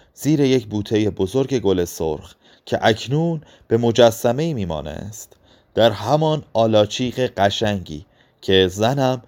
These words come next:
برای فرزندمان ساخته بود، گیر آوردم. نور مبهم و بیجانی که پشت پنجره‌های اتاق پسرم به بیرون می‌تراوید، آلاچیق را نیمه روشن می‌کرد.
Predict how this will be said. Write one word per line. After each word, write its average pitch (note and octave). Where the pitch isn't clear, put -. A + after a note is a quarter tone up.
برای B2
فرزندمان G2
ساخته -
بود، G2+
گیر F#2+
آوردم. -
نور A3
مبهم C3
و C3+
بیجانی A2
که A#2
پشت D#3+
پنجره‌های A#2
اتاق A#2
پسرم G#2
به F2
بیرون F#2+
می‌تراوید، G2+
آلاچیق A#2
را A#2+
نیمه F#2
روشن F2
می‌کرد. D2